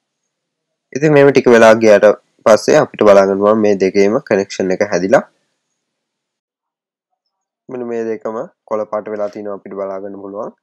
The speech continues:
ඊට පස්සේ අපි තව පී සී එකක් ඇඩ් කරලා බලමු මේ ස්විච් එකටම. In devices පී සී. මේකේ නම මම වෙනස් කරගන්නම්.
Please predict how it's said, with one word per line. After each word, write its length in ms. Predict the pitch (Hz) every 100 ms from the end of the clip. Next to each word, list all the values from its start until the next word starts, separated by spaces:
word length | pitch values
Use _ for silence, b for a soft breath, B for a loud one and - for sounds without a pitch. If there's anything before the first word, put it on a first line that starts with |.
| _ _ _ _ _ _ _
ඊට 160 | 127 135
පස්සේ 220 | 143 156 139
අපි 120 | -
තව 200 | 120 117 135
පී 220 | 120 107
සී 200 | - 101 104
එකක් 120 | 101
ඇඩ් 120 | 92 _
කරලා 200 | 107 95
බලමු 200 | 95 101 101
මේ 100 | 98
ස්විච් 260 | - 95 -
එකටම. 320 | 92 92 104 117 - _ _ _ _ _ _ _ _ _ _ -
In 100 | 104 98
devices 500 | 92 92 90 135 - _ _ _ _ _ _ _ _
පී 160 | - 262 -
සී. 160 | 90 113 _ _ _ _ _ _ _ _ _ _ _ _ _ _
මේකේ 200 | 135 131 123
නම 140 | 120 113
මම 180 | 110 104
වෙනස් 220 | 104 -
කරගන්නම්. 500 | 110 104 101 101 131